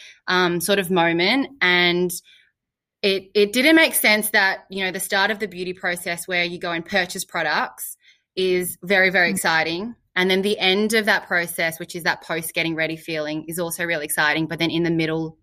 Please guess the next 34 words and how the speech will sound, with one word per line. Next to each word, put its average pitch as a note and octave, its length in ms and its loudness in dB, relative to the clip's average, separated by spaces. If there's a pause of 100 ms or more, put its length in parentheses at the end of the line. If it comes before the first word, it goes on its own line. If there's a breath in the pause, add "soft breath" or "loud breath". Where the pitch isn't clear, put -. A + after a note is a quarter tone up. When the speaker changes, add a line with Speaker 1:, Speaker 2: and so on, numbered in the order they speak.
Speaker 1:
for - 120 -6
me D#3+ 280 4 (180)
at D#3+ 140 -2
least, D3+ 240 -4
was D#3 120 -10
really D3+ 220 -2
chaotic. C#3 520 -6
So E3 280 2 (480 loud breath)
I F#3 140 2
set G#3 180 4
out F#3 240 4 (120)
to, F3+ 520 2 (160)
um, E3+ 340 2
find, G3 520 2 (340)
at F3+ 140 -2
the F#3 40 -8
time F3 300 0
it E3+ 60 -4
was F#3 200 -4 (120)
acrylic F3 340 -6
organizers. E3+ 680 -2
So D#3+ 100 -4
we, D3 80 -6
that's - 240 -6
what D#3 140 -4
we D#3+ 80 -8
started D#3 400 -4
with, C4+ 240 0 (580 loud breath)
um, E3 640 4 (100)
to G#3 120 0
be G#3+ 100 4
able B3 220 4
to C4+ 100 0
just, - 560 -4